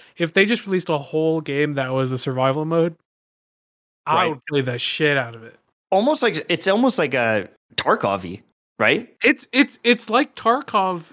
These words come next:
Speaker 1: in its own way, but the reason I like it so much is, is because everyone always starts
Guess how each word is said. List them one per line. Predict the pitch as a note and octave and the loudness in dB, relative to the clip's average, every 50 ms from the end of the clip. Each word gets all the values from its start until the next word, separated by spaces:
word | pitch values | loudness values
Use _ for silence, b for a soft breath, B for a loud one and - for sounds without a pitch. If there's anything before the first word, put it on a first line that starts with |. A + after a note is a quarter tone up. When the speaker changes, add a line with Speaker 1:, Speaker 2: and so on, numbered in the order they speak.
| - _ | -12 _
Speaker 1:
in | - F#3+ F#3 F#3 F3+ F3 F3 F3 E3+ - _ _ - | 0 0 2 2 0 -2 -4 -6 -8 -12 _ _ -6
its | - E3 D#3 - - - | -4 -4 -4 -4 -2 0
own | F#3 G3 G3+ F#3 F3 D#3+ | 0 2 0 0 -2 -2
way, | E3 F#3 G3+ F#3+ | 0 0 0 0
but | E3 D3+ D#3+ D3 | -2 -2 -4 -6
the | - D3 | -6 -6
reason | C#3+ D#3+ G3+ A3+ G#3 F#3 | -2 -2 -2 0 0 -2
I | E3 C#3+ | -2 -2
like | C3+ C3+ D3 E3+ G#3 G#3 | 0 2 2 2 2 0
it | F#3+ - | -2 -4
so | - D3 | -4 -2
much | C#3 C3+ B2+ - - | -2 -2 -4 -6 -8
is, | C#3 C3+ C3 - - - _ _ _ - | -10 -12 -12 -16 -20 -20 _ _ _ -6
is | F#3+ D#3 C3+ C3 B2 B2 | -4 -4 -4 -4 -6 -8
because | - - C#3+ - D#3+ D#3 C#3+ - _ _ - | -8 -8 -4 0 0 -2 -2 -4 _ _ -2
everyone | E3 E3+ E3+ F3 F3 E3 E3 D#3+ D#3 D3+ - _ _ _ _ - | 0 0 0 0 0 -2 -2 -2 -2 -4 -8 _ _ _ _ -8
always | E3+ F3+ G3 G3+ G3 F#3+ F3 D#3+ D#3 | -4 -2 0 0 0 0 0 -2 -4
starts | - - D#3 C#3+ C3 B2 A#2 - - - - - | -6 -4 -2 -2 -2 -4 -6 -12 -16 -18 -20 -20